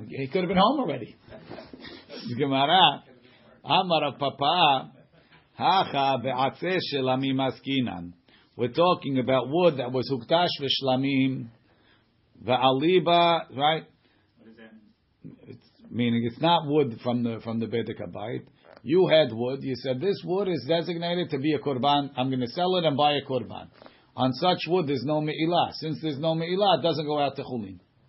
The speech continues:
Speaker 2: You could redeem it and do something.
Speaker 1: You could do a lot of things, but you didn't. You burnt it the way it was. So by hekdesh of Bedek Habayit, there's me'ilah,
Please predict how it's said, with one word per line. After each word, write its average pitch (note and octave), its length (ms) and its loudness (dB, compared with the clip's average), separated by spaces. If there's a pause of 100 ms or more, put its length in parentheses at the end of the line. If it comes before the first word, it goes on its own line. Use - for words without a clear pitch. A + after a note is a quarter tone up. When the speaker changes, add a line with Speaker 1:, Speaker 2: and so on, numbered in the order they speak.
(460)
Speaker 2:
You A#2+ 180 -20
could A#2 100 -20
redeem A#2+ 360 -20
it A2+ 180 -20
and G#2+ 120 -20 (260)
do - 120 -20
something. - 120 -20
Speaker 1:
You - 160 -4
could C#3 160 4
do E3+ 120 6
a - 60 4
lot G#3 200 6
of F3 100 -4
things, G#2+ 260 -2
but C3 100 -8
you C#3 140 -8
didn't. E3 360 0 (120)
You A#2+ 140 -6
burnt E3+ 320 -4
it E3 80 -6
the E3+ 60 -4
way F3 160 0
it D#3+ 100 -2
was. D#3 280 2 (420)
So C3 120 -2
by F#3+ 360 4
hekdesh B2+ 540 -4
of A#2 40 -4
Bedek B2 340 -6
Habayit, B2 600 0 (380)
there's A#2 300 -4 (100)
me'ilah, B2 760 2